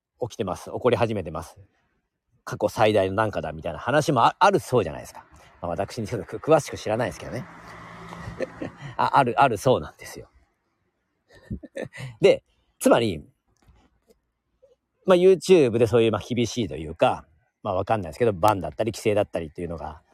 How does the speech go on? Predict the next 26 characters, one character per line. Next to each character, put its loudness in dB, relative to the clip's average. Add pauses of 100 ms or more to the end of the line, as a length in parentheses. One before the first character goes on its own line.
(380)
あ 4
る -2
と -4
い 0
う -4
の -2
は、 4
ど-、 4
ど 4
の 2
プ 2
ラ 6
ッ -6
ト 2
フ 8
ォ 6
ー 6
ム -2
で 4
も 2
起 -20
き 0
得 4
る -8
な -12
と。 -20